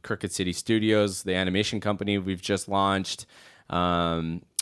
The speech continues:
you know, creating stories that never existed before,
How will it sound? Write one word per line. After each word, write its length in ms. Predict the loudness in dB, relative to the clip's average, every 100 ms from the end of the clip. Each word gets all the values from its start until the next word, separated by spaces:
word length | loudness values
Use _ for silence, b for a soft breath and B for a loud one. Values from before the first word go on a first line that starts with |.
| -8
you 120 | -6 -4
know, 100 | -2
creating 420 | 2 4 4 2
stories 640 | -2 2 4 6 4 2 2
that 340 | 2 2 0 b b b
never 440 | -6 2 4 6 6
existed 500 | 4 0 0 0 -2
before, 560 | -4 -2 2 2 0